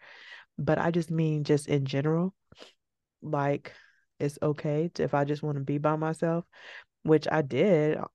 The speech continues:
you know, I wanted to be by myself at times, but I didn't think it was okay to be like, to feel like that. And I feel like that's where, um, a lot, some of my sad, like, thoughts come from, because I'm like, "Oh my gosh, I'm by myself," when I should just feel like, "Okay,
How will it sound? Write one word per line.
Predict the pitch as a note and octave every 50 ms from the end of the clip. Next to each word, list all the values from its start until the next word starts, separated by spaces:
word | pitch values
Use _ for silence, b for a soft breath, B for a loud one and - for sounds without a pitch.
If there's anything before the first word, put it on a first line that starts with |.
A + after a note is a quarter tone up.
| _
you | - D#3 D3
know, | C#3+
I | C#3+ D3 C#3+
wanted | C#3+ D3+ C#3+ E3+ G#3 G3+
to | F3+
be | E3+ D3+
by | D3 C#3
myself | C3+ C3+ C3+ C3 - C#3 C3 -
at | C#3 C3+ -
times, | D3 C#3 C#3 C#3 C#3 C#3+ C#3
but | D3 C#3 C3+
I | C3 C3+
didn't | C#3 C3 D3 C#3 C#3 C3
think | D3+ C#3 -
it | C#3
was | C#3 C3+ C#3+ C#3
okay | C3+ - - C#3+ C#3+
to | D3
be | C#3+ D3+ D#3+ D#3+
like, | E3 - - -
to | D3 C#3+
feel | - D#3+ E3
like | E3+ E3+ F3 F3 -
that. | F#3+ F#3+ F#3+ F#3+ - B B B B B B B B B _
And | D3 D3 C#3+
I | C#3 C#3 C#3
feel | - D#3 D3+
like | D3+ D3 D3 C#3+ D3 -
that's | C#3+ C#3+ D3 - -
where, | D3+ D3+ D3 C#3+ C#3+ C#3 - -
um, | D3 C#3+ C#3+ C#3+ C#3+ C#3+ D#3 E3+ F3+ - _ _ _ _ _ _ -
a | D#3
lot, | D3 D3 D3+ D3+ - -
some | - E3 D#3+
of | D#3+
my | D#3 D3 C#3+ C#3
sad, | - - - C#3+ D3 D3 C#3+ C#3+ D3 -
like, | - C#3+ C#3+ C#3+ D3+ - b b b
thoughts | - D#3 D3+ D3+ - - - - - -
come | - F3+ F3 F3 F3 F3
from, | - F#3+ F3+ F3+ F#3 F#3 F#3+ F#3+ - b b b b b b b b b b b b b b _ _ _
because | D#3 D3+ - E3 D3+ D3+
I'm | D3 C#3+
like, | C#3+ C#3+ D3
"Oh | - - C#3+
my | C#3+ C#3 C#3+
gosh, | C#3 - C#3+ C#3 C3+ C3+ D3
I'm | C#3+ C#3
by | C#3 C3+
myself," | C3+ C3+ C3+ B2+ - D3 C#3+ C3+ - -
when | C#3 C#3
I | C#3 C3+
should | C3 - - -
just | - C#3 C#3 C3+
feel | - - D3 C#3+ C#3 C#3
like, | C#3 C3+ C3+ C#3 - - - - - - -
"Okay, | A#3 C#4 - - G#3+ G#3+ G#3 G3